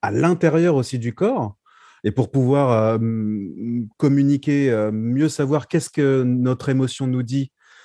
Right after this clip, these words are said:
eh ben, j'ai besoin de, euh, de pouvoir, euh, euh, contacter, euh, ce qui se passe à l'intérieur du corps pour pouvoir y répondre à cette émotion.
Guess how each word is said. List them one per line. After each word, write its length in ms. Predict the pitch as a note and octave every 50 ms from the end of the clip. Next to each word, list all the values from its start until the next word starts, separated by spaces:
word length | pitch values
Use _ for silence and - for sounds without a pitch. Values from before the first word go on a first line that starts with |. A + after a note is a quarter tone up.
| _ _ -
eh 80 | F#2 F#2
ben, 160 | A2 A2+ A#2+
j'ai 160 | G2 A2+ G#2+
besoin 380 | G2 A2 G#2 G#2 A#2 B2 B2 A2+
de, 120 | G#2 G#2
euh, 220 | G#2 G2+ F#2+ F2+ F2 F2 - _ _ _ _ _ _ -
de 80 | G#2+ G#2+
pouvoir, 400 | - A#2 A2+ A#2 A#2 A2+ G#2+ G2+
euh, 160 | G2 F#2+ F#2+ G2 - _ _ - - - - _ _ -
euh, 180 | F2+ F#2 F#2 - -
contacter, 640 | - D3+ C3+ - - D3+ C#3+ - - - F3+ F#3 F3+
euh, 100 | C#3+ A#2+
ce 80 | - -
qui 120 | - B2+
se 80 | - -
passe 240 | - C#3 C3+ -
à 60 | A#2+ G#2
l'intérieur 340 | G2+ F#2+ - G2+ G2 F#2+
du 160 | F2 F#2+ F#2+ -
corps 280 | - D3+ A3 G#3+ - _ _ _ _ _ _ _ _ _ _ _ _ _ _ _ _ _ _ _ -
pour 120 | B2+ G#2
pouvoir 300 | - B2 B2+ D3+ D#3 D#3
y 60 | C#3+
répondre 480 | C#3 D3+ - - A#2+ A2+ A2 A2 A2+ - _ _ _ _ _ _ _ _ _ _ _ _ - _ _ _ _ _ _ _ _
à 80 | G2+ G2
cette 180 | - G#2+ -
émotion. 360 | G#2 G2+ G2 F#2 - - A#2+